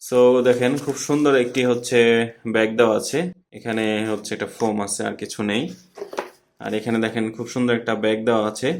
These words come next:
আর এটা হচ্ছে আপনি বেল্টে ইউজ করতে পারবেন, মানে কোমরে রাখার জন্য, খুব ছোট। এই হচ্ছে বের করলাম আমি প্রোডাক্টটি।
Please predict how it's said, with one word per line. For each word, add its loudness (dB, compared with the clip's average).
আর -4
এটা 2
হচ্ছে -2
আপনি -2
বেল্টে 2
ইউজ -2
করতে -2
পারবেন, 0
মানে 0
কোমরে 2
রাখার -4
জন্য, -4
খুব -6
ছোট। -2
এই -8
হচ্ছে -10
বের 0
করলাম -4
আমি -6
প্রোডাক্টটি। -6